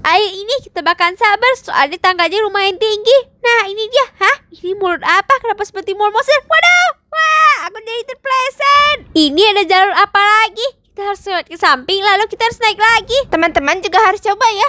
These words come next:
Speaker 2: permainan ini di dunia Roblox. Soalnya seru banget.
Speaker 1: Ya nih, yeay, akhirnya kita berhasil lewati juga. Berikutnya, wah, akhirnya setelah dari tadi kita dapat, ah, apa ini? Toilet emas. Jangan-jangan kita bakal berubah menjadi Skibidi Toilet kayak dan juga miskin.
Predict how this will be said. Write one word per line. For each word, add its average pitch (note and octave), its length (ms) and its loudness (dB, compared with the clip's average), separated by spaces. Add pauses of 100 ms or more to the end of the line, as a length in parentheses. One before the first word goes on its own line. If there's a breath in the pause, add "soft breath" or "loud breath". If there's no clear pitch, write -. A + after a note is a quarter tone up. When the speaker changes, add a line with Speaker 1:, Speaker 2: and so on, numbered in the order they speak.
Speaker 2:
permainan E4+ 440 -2
ini C#4+ 440 -10
di F4+ 160 -6
dunia C#4+ 480 0
Roblox. G#4 440 2
Soalnya C#4+ 360 -4
seru B4 200 -4
banget. A#4 640 -2
Speaker 1:
Ya G#4 160 -2
nih, C5+ 300 0 (180)
yeay, B4+ 360 4 (120)
akhirnya F#4 520 -2
kita - 200 -14
berhasil G4 280 -4
lewati F#4+ 440 2
juga. G#4 200 -2 (200)
Berikutnya, E4 440 -6 (200)
wah, A#4+ 560 2
akhirnya F#4 320 -14
setelah F#4 240 -10
dari D#4+ 160 -14
tadi C4+ 260 -8
kita G4 300 -2
dapat, G4+ 200 0 (120)
ah, D#5+ 200 2
apa D5+ 280 -2
ini? D5 260 -4 (160)
Toilet G4+ 320 2
emas. B4+ 300 -2 (180)
Jangan-jangan G#4+ 480 -2
kita - 240 -6
bakal A#4 300 0
berubah G#4 320 -4
menjadi G4 240 -4
Skibidi F#4+ 480 -6
Toilet F4+ 340 2
kayak G#4+ 240 0
dan G4+ 160 0
juga G4+ 240 -4
miskin. B4+ 640 -2